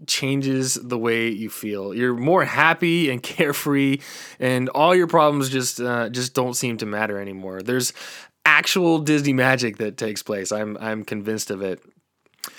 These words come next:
We stayed at the pool pretty late, uh, that day, and of course, because this is what we always do on our vacations, we, uh, made sure to spend some time browsing the merchandise shop for a bit before, uh, before we got the kids into bed.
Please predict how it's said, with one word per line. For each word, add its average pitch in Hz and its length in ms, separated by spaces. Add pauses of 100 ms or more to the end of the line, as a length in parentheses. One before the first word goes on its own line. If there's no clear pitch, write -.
(460)
We 226 480 (220)
stayed 214 480
at 170 240
the 143 80
pool 165 260
pretty 247 280
late, 123 420
uh, 120 480
that 113 220
day, 117 340
and 117 420
of 107 200
course, 185 500
because 143 960
this 135 240
is 139 100
what 135 140
we 131 120
always 156 240
do 139 100
on 127 40
our 123 60
vacations, 123 560
we, 123 240
uh, 117 300
made 135 420
sure 143 160
to 127 80
spend 123 340
some 123 160
time 117 280
browsing 117 340
the 113 80
merchandise 107 480
shop 101 280
for 104 80
a 95 40
bit 101 220
before, 104 440
uh, 98 220
before - 280
we 101 40
got 98 160
the - 60
kids 92 260
into 92 160
bed. 92 300